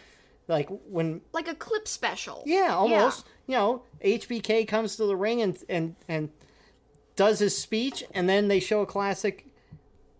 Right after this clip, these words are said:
Speaker 1: Shawn Michaels match. I think that would be so much better than trying to work in Samoa Joe or Sami Zayn. And, and look, they were both great,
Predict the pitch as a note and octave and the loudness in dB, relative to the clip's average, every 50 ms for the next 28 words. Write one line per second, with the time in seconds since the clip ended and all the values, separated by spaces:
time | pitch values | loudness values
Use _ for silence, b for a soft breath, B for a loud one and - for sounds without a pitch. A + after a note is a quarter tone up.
0 | _ _ _ - - G#3+ G#3+ A3 G#3+ A3 A3 G#3+ - G#3+ - G3+ A#3+ B3 E3+ - | _ _ _ -4 0 2 2 4 4 2 2 2 0 -2 0 0 0 0 0 -2
1 | - - - - F3+ G3+ G#3 B3+ A3+ G#3+ A#3+ A3 G#3 E3+ F#3 F#3 - - - - | -6 -14 -8 -2 0 0 0 0 0 0 0 0 0 -2 -4 -6 -10 -10 -14 -12
2 | - - - - - - - A#3+ B3 C4 A#3+ A3 G3 F3 - - - F3 E3+ D#3+ | -12 -12 -12 -12 -12 -10 -8 -4 -4 -2 0 0 -2 -2 -2 -2 0 0 2 2
3 | D#3+ D#3 D3+ E3 D3 - - G3 G3 G#3 A#3 B3 A#3+ A3+ G3 F#3 F#3+ F3+ E3+ F3+ | 2 2 0 0 -2 -2 -2 -2 -2 0 0 0 -2 0 0 2 2 0 0 -2
4 | - F3+ F3 E3 D#3 D3+ D3+ - b b b b - - - F3+ E3+ E3+ F3 F3 | -4 -4 -2 -2 -2 -4 -4 -8 b b b b -6 -2 0 2 4 4 6 6
5 | F3+ F3 D#3 C#3 D3+ E3 E3 D#3+ D#3 D3+ C#3+ C3+ C3+ D3 D#3 C#3+ C3+ - G3 F3+ | 6 4 4 2 2 4 4 4 4 2 0 -2 -6 -6 -8 -8 -6 -4 -4 -2
6 | F3+ F3+ F3 E3 D3+ D3+ E3 D#3+ E3 E3 E3 D#3+ E3+ F3+ G#3 A3+ B3+ B3+ C4 C#4 | 0 0 0 0 0 0 0 2 2 2 0 0 -2 -4 -6 -4 -4 -2 0 2
7 | B3 - - A3+ A#3 A3 G3 F3 A3 G3+ - - D#3+ E3 E3 D#3 D#3 - | 2 2 4 4 4 4 4 4 2 2 0 0 0 0 2 0 -2 -4